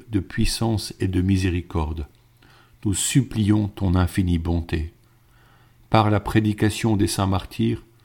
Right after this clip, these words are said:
tu as répandu au cœur des peuples la connaissance de ton Fils unique.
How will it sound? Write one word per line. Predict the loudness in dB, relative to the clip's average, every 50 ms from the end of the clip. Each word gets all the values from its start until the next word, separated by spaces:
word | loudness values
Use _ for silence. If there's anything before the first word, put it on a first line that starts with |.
| _ _ _ _ _ _ _ _ _ _ -10
tu | -2 0 2
as | 2
répandu | 4 2 2 2 2 0 0 0 2 2 2 2 2 2 0 -2
au | -2 -2
cœur | -2 0 -2 0 0 0
des | -2 -2 -2
peuples | -2 -2 -4 -4 -2 -2 -4 -4 -4 -6 -12 _ _ _ -20 _ _ _ _ _ _ _ -4
la | -4
connaissance | 0 4 6 8 8 6 4 0 -2 -4 -4 -6 -6 -8 -8
de | -10
ton | -10 -8 -8 -10
Fils | -10 -8 -10 -10 -8 -6
unique. | -6 -6 -6 -6 -8 -12 -18 -20